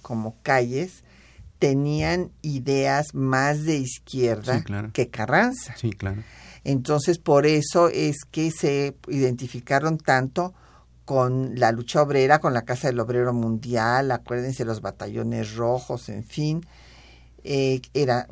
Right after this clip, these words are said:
Speaker 1: u-, más anticlericales que Carranza,
Speaker 2: Ujú.
Speaker 1: más radicales en todos
Speaker 2: Sí,
Speaker 1: aspectos,
Speaker 2: sí.
Speaker 1: y también por eso hubo esta vinculación
Speaker 2: Claro.
Speaker 1: con los agraristas.
Speaker 2: Sí, sí.
Speaker 1: Pero en cuanto a Villa, pues sí,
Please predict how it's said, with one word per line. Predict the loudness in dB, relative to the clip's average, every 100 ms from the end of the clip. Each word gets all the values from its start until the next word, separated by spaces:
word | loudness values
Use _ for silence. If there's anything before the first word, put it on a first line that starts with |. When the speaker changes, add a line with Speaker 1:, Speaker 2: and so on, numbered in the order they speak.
| -8
Speaker 1:
u-, | -6 -2
más | 0 0 -2
anticlericales | -4 -4 -8 -6 -6 -6 -2 0 0 -2 -10
que | -14
Carranza, | -10 -4 -2 0 -2 -6 -6 -4
Speaker 2:
Ujú. | -4 -2 -4 -6 -6 0
Speaker 1:
más | 2
radicales | 2 0 -2 -2 -2 -4
en | -4
todos | -2 -2
Speaker 2:
Sí, | -4
Speaker 1:
aspectos, | -2 -2 0 -2
Speaker 2:
sí. | -2
Speaker 1:
y | -2
también | 0 0 0 -2
por | -2
eso | -2 -2 -2
hubo | -4 0 2 2
esta | 2 -2 -4
vinculación | -4 -8 -6 -8 -8 -6 -2 0
Speaker 2:
Claro. | 0 0 -4 -10
Speaker 1:
con | -4 -2
los | -2 -2
agraristas. | -2 -2 -2 -2 -4 -10 -10 -10 -8
Speaker 2:
Sí, | -8 -8
sí. | -8 -12 -14 -20 -20 -20 -8 2
Speaker 1:
Pero | 2 4
en | 2 0 0
cuanto | -4 0 2 2 0 2 2 0 -2
a | 0 2 2 0
Villa, | -4 -6 -4 -2 -2 -2 -8 -20 -20 -20 -20 -20 -20 -2
pues | 4 4 2
sí, | -6 -8 -8